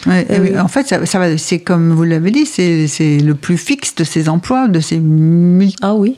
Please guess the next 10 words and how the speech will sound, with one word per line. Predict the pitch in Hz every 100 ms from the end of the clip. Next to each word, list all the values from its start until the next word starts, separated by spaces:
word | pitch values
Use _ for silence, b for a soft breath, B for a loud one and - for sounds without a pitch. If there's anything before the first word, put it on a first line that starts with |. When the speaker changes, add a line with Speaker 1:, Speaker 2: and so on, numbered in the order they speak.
| -
Speaker 1:
de | 165
ses | 170 - 170 160 160
Speaker 2:
Oui. | 156 156
Speaker 1:
milliers | 180 196 208
de |
petits | 180 180 175 185
métiers | 185 180 175 240
qu'il | 240 185 165
va | 160
faire, | - 208 240 262 196